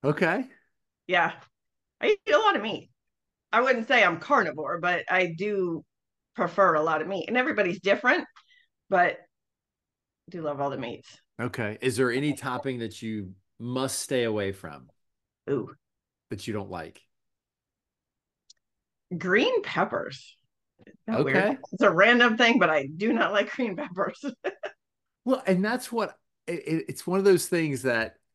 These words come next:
Speaker 1: everybody needs to embrace, that there's something that everybody doesn't like. Foodies cannot like certain things. Like, I'm a foodie, and I made a post not long ago, and somebody made fun of me. It was actually one of my son's friends, 'cause I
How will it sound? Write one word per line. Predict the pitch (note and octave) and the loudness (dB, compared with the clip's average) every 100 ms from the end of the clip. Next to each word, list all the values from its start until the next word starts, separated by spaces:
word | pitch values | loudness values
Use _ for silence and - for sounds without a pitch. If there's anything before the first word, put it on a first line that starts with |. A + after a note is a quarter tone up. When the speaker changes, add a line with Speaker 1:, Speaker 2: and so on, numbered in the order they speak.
| _ | _
Speaker 1:
everybody | C#3 D#3+ G3 F3+ | 0 2 4 4
needs | D3+ C#3+ - | 4 0 -2
to | C#3+ - | -4 -2
embrace, | A#2+ G2+ A#2+ A#2 A2 - | -4 0 0 2 0 -2
that | G#2+ G2+ | -6 -2
there's | A#2+ A2+ | -2 -2
something | - E3 D3+ E3 C3+ | 0 0 0 -2 -2
that | A#2 - | -4 -2
everybody | B2 B2 B2+ A#2+ A#2+ | -2 2 2 2 0
doesn't | G2 A2+ G#2+ G2+ | -2 -2 -4 -6
like. | D#2+ E2+ D#2 - - _ _ - | -8 -10 -10 -16 -20 _ _ 4
Foodies | D#3+ F3+ F#3 E3 - | 4 6 2 0 -4
cannot | D3+ B2+ A2+ A#2 - | -6 -4 -2 -4 -6
like | G#2+ G#2+ G2+ | -4 -4 -6
certain | - A2 F#2 G2 | -8 -6 -8 -10
things. | G2 F2+ C#2+ G#1+ - - | -8 -10 -10 -20 -20 -12
Like, | G#2+ | -8
I'm | A#2+ C#3+ | -2 0
a | C#3+ | 0
foodie, | - C#3+ C3 A#2+ G#2 | 2 4 4 4 0
and | G#2 | -2
I | |
made | A2 A#2+ | -2 0
a | A#2 | -2
post | - C3 A#2+ | -2 -4 -4
not | B2 G2+ | -4 -6
long | G#2+ A2 | -4 -4
ago, | A2 G#2 G2+ G2 - _ _ _ | -4 -2 -2 -4 -10 _ _ _
and | A#2+ | -10
somebody | G#2 B2+ A#2 | -4 0 0
made | G#2+ G#2 G2 | 2 0 -2
fun | - A#2 | -4 -4
of | |
me. | G#2 G2 | -2 -2
It | |
was | G2+ A2 - | -2 -6 -10
actually | A#2+ A2 A#2+ | -10 -6 -4
one | G#2+ | -2
of | G#2 | -4
my | F#2 | -6
son's | F2 A#2+ G#2+ G2+ - - - | -6 -6 -6 -6 -10 -16 -6
friends, | B2+ A#2 G2+ G2 _ _ _ _ _ _ _ _ | -4 -2 -4 -8 _ _ _ _ _ _ _ _
'cause | C3 | 0
I | B2 G#2+ | 2 2